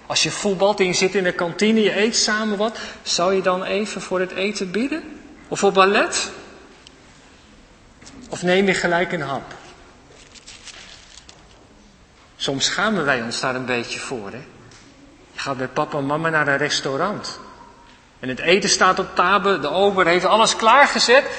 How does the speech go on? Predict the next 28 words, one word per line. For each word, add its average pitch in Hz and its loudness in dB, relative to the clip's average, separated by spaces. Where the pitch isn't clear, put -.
En 151 -10
dan 180 0
zegt 190 2
papa 247 8
of 208 4
mama, 233 4
weet 262 4
je, 294 0
nu 254 4
gaan 240 2
we 226 4
nog 214 4
even 269 6
bidden. 277 6
Je 127 -14
vouwt 156 -8
je 139 -4
handen, 170 -4
je 151 -6
kijkt 151 -2
om 185 -4
of 139 -6
niemand 180 2
in 165 -4
het 160 -2
restaurant 165 0
het - -2
ziet. - 0